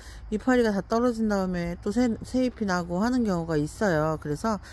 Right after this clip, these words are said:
그냥 내버려 두고 만약에 더 안, 지금보다 상태가 더 안 좋아지면 커팅을 하-, 해야 될 것 같습니다. 그리고 다른 아이들도 다 잘 있어요. 이렇게 보면 여름 내에 정말 보기 싫었던 애예요. 얘가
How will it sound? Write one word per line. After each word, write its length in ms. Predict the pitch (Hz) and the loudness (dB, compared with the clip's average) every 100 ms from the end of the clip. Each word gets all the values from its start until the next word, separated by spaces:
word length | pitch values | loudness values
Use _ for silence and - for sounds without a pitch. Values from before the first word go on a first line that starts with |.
| - - - | -18 -18 -4
그냥 220 | 214 214 | 0 2
내버려 360 | 196 214 233 | 2 4 2
두고 440 | 214 170 165 226 220 | 2 -4 0 0 2
만약에 460 | 170 185 226 220 | 2 2 0 -2
더 140 | 202 185 | 0 2
안, 260 | 170 165 - | 2 0 -6
지금보다 600 | - 208 262 247 214 202 | -6 0 2 4 4 4
상태가 340 | 247 247 226 | 2 2 0
더 100 | 196 | 2
안 180 | 160 156 | 0 0
좋아지면 600 | 185 170 165 175 247 196 - - - - | 2 2 0 -2 0 0 -4 -16 -18 -4
커팅을 460 | 302 302 302 254 220 | -2 0 2 2 2
하-, 220 | 226 220 | 0 0
해야 240 | 254 320 | 2 2
될 160 | 277 214 | 2 0
것 120 | 175 | 0
같습니다. 720 | 160 - 175 151 147 139 143 - - - - - | -2 -2 -2 -2 0 -2 -2 -8 -10 -10 -10 -6
그리고 440 | 190 208 254 269 | -2 2 2 2
다른 340 | 262 190 220 214 | 2 2 4 4
아이들도 640 | 185 185 170 180 262 277 | 2 2 -2 2 4 4
다 240 | 262 - - - | 2 -8 -8 -2
잘 120 | 190 | 0
있어요. 680 | 170 - 202 170 151 151 151 - - - - | 0 -2 -2 0 0 -2 -4 -8 -14 -14 -8
이렇게 720 | 98 90 - 175 208 269 294 262 | -6 -4 -2 0 2 2 0 0
보면 600 | 190 180 170 190 208 165 - - - | -2 0 0 0 0 -2 -8 -10 -2
여름 420 | 190 202 285 349 370 | 4 6 6 4 2
내에 320 | 381 320 254 | 4 4 4
정말 420 | 233 254 311 330 | 2 2 2 2
보기 180 | 254 247 | 4 4
싫었던 420 | 262 262 247 226 | 2 0 2 2
애예요. 420 | 202 185 175 202 196 | 2 2 2 2 2
얘가 580 | 175 175 165 190 180 | 0 0 0 0 -2